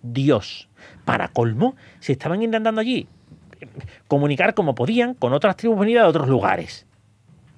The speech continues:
Ujú. ¿Cómo hilo yo esto? Ante mi enemigo.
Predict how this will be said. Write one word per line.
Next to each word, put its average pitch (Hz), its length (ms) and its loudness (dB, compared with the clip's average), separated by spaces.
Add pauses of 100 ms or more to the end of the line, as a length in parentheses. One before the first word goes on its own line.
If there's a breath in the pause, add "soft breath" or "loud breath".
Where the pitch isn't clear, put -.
(540)
Ujú. 107 420 -2 (840)
¿Cómo 156 320 2
hilo 143 220 2
yo 131 160 0
esto? 214 420 -4 (360 soft breath)
Ante 151 320 0
mi 147 300 2
enemigo. 143 840 0